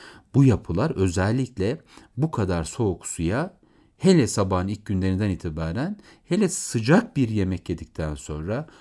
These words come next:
kolay kolay adapte olamaz. O nedenle mümkünse çeşme suyu sıcaklığında ılık su içmeye gayret edelim. Peki, e, ayakta mı, oturarak mı? Ben özellikle ayakta değil de oturarak su içmeyi özellikle tercih ederim.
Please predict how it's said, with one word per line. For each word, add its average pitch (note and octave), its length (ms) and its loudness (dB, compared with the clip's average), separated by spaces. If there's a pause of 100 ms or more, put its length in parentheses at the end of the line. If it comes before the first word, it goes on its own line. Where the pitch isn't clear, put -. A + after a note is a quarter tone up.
(140)
kolay E2 320 -2
kolay D#2 260 -6
adapte F2+ 460 -4
olamaz. E2 380 -4
O F#3 80 0
nedenle B2 280 0
mümkünse C#3+ 600 -2
çeşme D#3+ 340 -2
suyu A2 220 -2
sıcaklığında F2+ 880 -4 (280)
ılık C#3 200 4
su - 120 -6
içmeye A#2+ 340 -2
gayret F#2+ 340 0
edelim. D2 380 -6 (1000)
Peki, A#2 420 2 (480)
e, G2 200 2
ayakta C#3 600 0
mı, F#3 120 2
oturarak B2 580 2
mı? A2+ 320 -4
Ben F3+ 360 4
özellikle A2+ 420 0
ayakta C3+ 580 0
değil C#3 280 0
de A#2 60 -4
oturarak A#2+ 500 -2
su C3+ 160 -2
içmeyi A2+ 420 -4
özellikle F#2 520 -4
tercih E2+ 480 -2
ederim. D2+ 340 -6